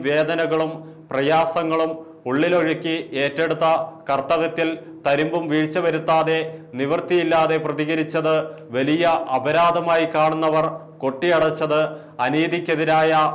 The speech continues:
ഉയർന്ന സ്ത്രീശബ്ദത്തെ കൂടിയാണ്. വിശപ്പിന്റെ വിളി കേൾക്കാത്ത ഭരണകൂടത്തിനെതിരെ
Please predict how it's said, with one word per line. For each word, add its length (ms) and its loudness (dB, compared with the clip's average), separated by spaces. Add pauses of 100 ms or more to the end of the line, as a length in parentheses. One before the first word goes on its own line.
(140)
ഉയർന്ന 360 2 (200)
സ്ത്രീശബ്ദത്തെ 720 -2 (100)
കൂടിയാണ്. 520 0 (800)
വിശപ്പിന്റെ 580 -2
വിളി 220 2
കേൾക്കാത്ത 460 0 (480)
ഭരണകൂടത്തിനെതിരെ 1000 0